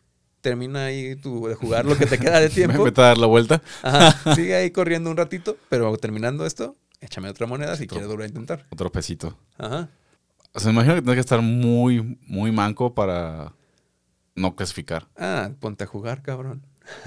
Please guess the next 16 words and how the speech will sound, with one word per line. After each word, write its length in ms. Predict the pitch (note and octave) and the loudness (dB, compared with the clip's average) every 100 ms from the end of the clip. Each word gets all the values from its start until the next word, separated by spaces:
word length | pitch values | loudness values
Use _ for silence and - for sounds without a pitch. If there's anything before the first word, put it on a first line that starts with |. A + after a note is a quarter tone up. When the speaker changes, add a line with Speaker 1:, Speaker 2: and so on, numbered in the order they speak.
| C3+ - | -10 -8
Speaker 2:
No, 240 | C3 - | -10 -10
te 80 | - | -6
vas 60 | - | -2
Speaker 1:
No, 260 | F#3+ D3 | 0 0
Speaker 2:
a 60 | C#3 | 0
Speaker 1:
era 140 | D3+ F3 | 0 0
cuestión 360 | C3 C#3 D3 | 0 0 -2
de, 480 | D3+ C3+ A#2 G#2 F#2+ | -2 0 0 -2 -6
pues, 240 | - F#3 F#3+ | -4 -4 -6
como 220 | G#3 G#3+ | -8 -6
todo. 280 | C4+ G3+ - _ _ _ _ | -4 -4 -6 _ _ _ _
Los 200 | - A2+ | -8 -6
nuevos 380 | A#2+ B2 D3 E3+ | -2 -2 0 -2
les 140 | C3 - | -4 -6
costaba 300 | G#2+ A2 B2 | -2 0 2
trabajo, 640 | D3 F3 F3+ F3+ F3 F3 | 0 0 -2 -4 -6 -8